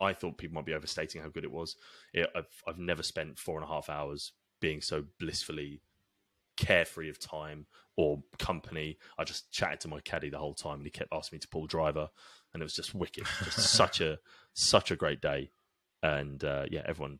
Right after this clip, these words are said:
Speaker 1: should put it on their list, bucket list golf course.
Speaker 2: I've just Googled it, and, uh, the pictures look incredible. And, and it's, what's the nearest city then?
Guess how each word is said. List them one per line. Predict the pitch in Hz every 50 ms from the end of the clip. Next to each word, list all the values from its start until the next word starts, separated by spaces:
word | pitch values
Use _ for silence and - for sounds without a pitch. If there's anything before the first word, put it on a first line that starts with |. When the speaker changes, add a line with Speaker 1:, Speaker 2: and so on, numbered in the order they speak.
| _ _ _
Speaker 1:
should | - - - 69 - - _ _ _ _ _ _ -
put | - 87 - -
it | - -
on | - 73
their | 69 69
list, | 67 - - - - - - _ _ _ -
bucket | - - - - -
list | - - - _ _ _ _ _ - -
golf | - 69 - -
course. | - - - - - _ _ _ _ _ - - - - - _ _ _ -
Speaker 2:
I've | 117 107 -
just | - 143 113 - -
Googled | - 117 107 98 - 92 80 80
it, | 80 78 73 -
and, | 90 87 85 82
uh, | 80 78 - - -
the | 92
pictures | 90 - - - - - - - -
look | 90 82 -
incredible. | 82 78 - - 90 80 80 73 76 76
And, | 80 82 - -
and | 95 95 95
it's, | 95 - - - - - -
what's | 113 110 101 -
the | - 107
nearest | 107 104 104 101 98 92 - -
city | - 107 - - - 78
then? | - 73 69 69 71 -